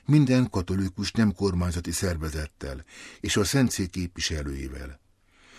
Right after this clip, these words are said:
Ez az egyház elkötelezettségének a jele egy igazságosabb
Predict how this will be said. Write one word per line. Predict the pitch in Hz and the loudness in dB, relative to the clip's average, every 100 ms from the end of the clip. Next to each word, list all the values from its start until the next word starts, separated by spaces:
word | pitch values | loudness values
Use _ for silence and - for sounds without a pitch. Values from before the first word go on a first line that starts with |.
| - - | -20 -6
Ez | 104 101 | -2 2
az | 98 | 2
egyház | 110 - 90 98 - | 0 -2 -2 -2 -2
elkötelezettségének | 101 85 - 90 90 82 85 - 90 87 87 85 | -4 -4 -4 -4 -4 -4 -6 -4 -4 -2 -4 -4
a | |
jele | 90 95 107 123 - | -4 -2 -2 -2 -2
egy | 101 | 0
igazságosabb | 131 117 110 - 113 101 101 - 104 95 | 0 0 -2 0 0 0 -2 0 -2 -4